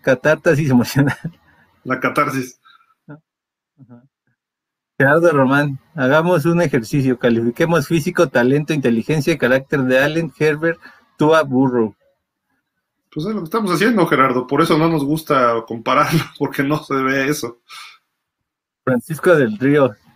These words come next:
Speaker 1: buenas noches, camaradas. Creo que Tua con una buena línea ofensiva sería algo cercano a Murray. Para mí son muy parecidos.
Speaker 2: Más o menos.
Speaker 1: Ignacio Macías López,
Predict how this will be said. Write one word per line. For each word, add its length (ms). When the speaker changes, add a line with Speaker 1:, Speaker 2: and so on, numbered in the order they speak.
Speaker 1:
buenas 320
noches, 320
camaradas. 540
Creo 180
que 140
Tua 320
con 200
una 120
buena 260
línea 380
ofensiva 520
sería 500
algo 240
cercano 440
a 60
Murray. 380
Para 240
mí 160
son 180
muy 120
parecidos. 640
Speaker 2:
Más 200
o 60
menos. 260
Speaker 1:
Ignacio 600
Macías 440
López, 440